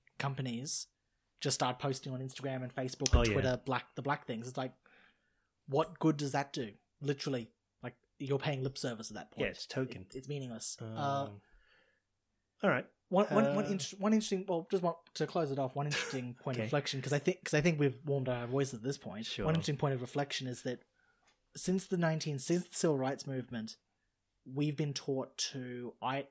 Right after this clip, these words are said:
Speaker 1: to, um, idealize, uh, Martin Luther King Junior and
Speaker 2: Uh-huh.
Speaker 1: his,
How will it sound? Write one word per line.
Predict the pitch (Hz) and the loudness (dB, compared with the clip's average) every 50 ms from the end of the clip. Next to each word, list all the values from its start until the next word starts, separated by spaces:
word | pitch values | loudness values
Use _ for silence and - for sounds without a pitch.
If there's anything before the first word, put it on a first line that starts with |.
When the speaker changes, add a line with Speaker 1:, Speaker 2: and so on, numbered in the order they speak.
| - 127 | -10 -10
Speaker 1:
to, | - - 135 131 127 123 117 - _ - | -8 -6 -6 -6 -6 -8 -10 -12 _ -14
um, | 120 120 117 113 - - | -12 -12 -12 -12 -8 -4
idealize, | 143 143 139 139 139 139 127 123 117 110 107 107 110 110 113 - - - - | -4 -2 -2 -2 -4 -4 -4 -4 -6 -6 -8 -8 -8 -8 -8 -8 -8 -10 -10
uh, | 117 120 | -10 -8
Martin | 135 135 131 131 - 131 | -6 -6 -6 -6 -4 -4
Luther | 131 120 - - | -4 -4 -6 -6
King | - - 131 123 | -6 -6 -6 -4
Junior | 113 123 135 156 175 202 247 - _ _ _ - | -2 -2 -2 0 0 -2 -2 -4 _ _ _ -6
and | 135 131 127 113 | -4 -2 -2 -2
Speaker 2:
Uh-huh. | 101 110 | -2 -2
Speaker 1:
his, | 120 127 123 123 120 123 123 - - - - | -2 -2 -4 -4 -6 -6 -6 -6 -6 -6 -8